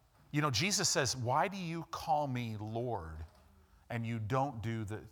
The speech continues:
things that I say?" Right? Because if somebody's your Lord, you do what they say. Th-, does that make sense? So openness, be willing. And then we went into this scripture last week, John seven,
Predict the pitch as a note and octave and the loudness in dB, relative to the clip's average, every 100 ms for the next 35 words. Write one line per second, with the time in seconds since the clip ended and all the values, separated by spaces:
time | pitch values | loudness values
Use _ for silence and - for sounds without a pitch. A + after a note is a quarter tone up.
0 | - A#2 A2 - A2 G2 F2 - G#2+ F2+ | -6 -4 -4 -4 -2 0 0 -2 -2 -6
1 | D#2 E2 - _ _ _ _ _ _ _ | -10 -16 -20 _ _ _ _ _ _ _
2 | _ _ - _ - _ - - A#2+ C#3 | _ _ -20 _ -20 _ -20 0 6 6
3 | C#3 D#3+ F#3 E3 D#3+ C3+ - F3+ F3 E3 | 6 -2 2 2 2 0 2 2 2 0
4 | B2+ D3 C3+ B2+ F3+ F3+ A#2 B2 A2 B2 | 0 2 2 4 4 4 2 -2 0 0
5 | A#2 A2 G2 - A2+ F#2+ D2 - - - | 0 -2 0 0 -2 -4 -10 -16 -20 -20
6 | _ - _ _ _ - _ - - - | _ -20 _ _ _ -20 _ -20 -20 -20
7 | _ _ D3+ C3 D#3 F#3 F#3 E3 - F3+ | _ _ 0 2 4 6 4 2 2 -2
8 | F3 - C#3 - E3 F3+ - A#2 G2+ F#2 | 0 4 4 6 4 4 0 0 0 0
9 | - - - - A2+ A2+ C3+ A#2+ C#3 C#3 | 0 -2 -16 -8 0 4 4 4 4 4
10 | A#2 F2+ D#2 - - - C3 D#3 F#3 D#3+ | 2 -2 -6 -10 -20 0 4 4 4 2
11 | C#3 F#3+ A3+ G3+ E3+ F3 - E3 - C#3 | 4 4 4 2 2 2 2 0 -2 2
12 | B2 B2 - B2+ A#2 D#2+ - - - - | 4 4 4 0 -4 -4 -14 -20 -18 -4
13 | G2+ B2+ C3+ B2+ G2+ - D#3+ D#3 F#3+ | 2 8 8 8 4 6 8 8 6